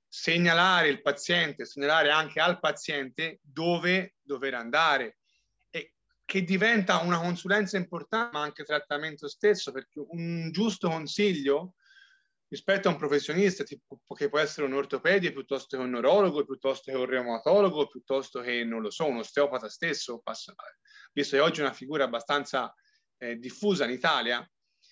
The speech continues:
eh, potrebbe permettere di risparmiare sia tempo che soldi, ma anche dolore al, al paziente stesso.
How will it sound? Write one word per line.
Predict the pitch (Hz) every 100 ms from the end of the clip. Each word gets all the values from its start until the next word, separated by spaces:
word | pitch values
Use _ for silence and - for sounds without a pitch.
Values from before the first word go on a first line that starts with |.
| _ _ _
eh, | 147 143 139
potrebbe | 170 190 180
permettere | 165 180 196 190 147
di | 135
risparmiare | 156 - 165 165 143 123 120
sia | - 208 180
tempo | 175 180 175 185 202 226 _ _ _ _ _ _
che | - 196
soldi, | 190 - 147 165 175 185
ma | 139 135
anche | 139 - 127
dolore | 123 120 196 160 117
al, | 104 101 -
al | 123 127
paziente | 131 - 127 120 110
stesso. | - 165 143 - - -